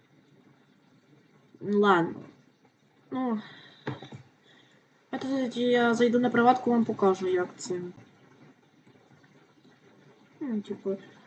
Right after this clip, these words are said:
як це... Батарейство, да, от. Заодно я просто буду Е, а, і ганятися. Може, в принципі, дві хвилинки.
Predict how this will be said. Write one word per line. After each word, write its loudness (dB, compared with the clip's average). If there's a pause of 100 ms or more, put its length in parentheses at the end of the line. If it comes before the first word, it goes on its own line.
(960)
як -8
це... -2 (920)
Батарейство, 0
да, 2
от. -2 (960)
Заодно -4
я -4
просто -2
буду 4 (920)
Е, 4
а, 8
і 6 (200)
ганятися. 4 (120)
Може, -4
в -20
принципі, -10
дві -8
хвилинки. -6